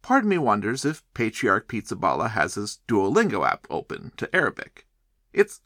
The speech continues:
hard to pick up a language as an adult, but I have to imagine adding the language, at least as best you can, of the majority of your flock to your repertoire would be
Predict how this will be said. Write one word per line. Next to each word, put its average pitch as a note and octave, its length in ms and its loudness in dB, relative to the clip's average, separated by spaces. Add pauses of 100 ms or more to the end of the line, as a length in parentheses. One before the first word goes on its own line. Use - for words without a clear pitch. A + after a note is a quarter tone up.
hard D#3 260 4
to A2 80 -4
pick - 240 -6
up G2 160 -6
a F#2 40 -6
language F2 420 -6
as F2+ 160 -6
an D#2 100 -8
adult, F#2+ 400 -4 (640)
but F#3+ 100 -2
I F#3+ 60 6
have G#3 220 2
to G3+ 100 4
imagine G#2 480 -2 (420)
adding F#3 320 2
the F#3 100 -2
language, G#2+ 520 -4
at F#2 100 -6
least A#2 240 -6
as C3 80 -12
best - 320 -2
you E3+ 60 -8
can, - 400 -8 (320)
of G#2+ 180 -6
the B2+ 80 -4
majority C3+ 640 0
of G#2 140 -2
your - 100 -8
flock F#3 440 0
to - 120 -6
your G#2 120 4
repertoire D#3 680 0 (420)
would A#2+ 180 -2
be D3 280 2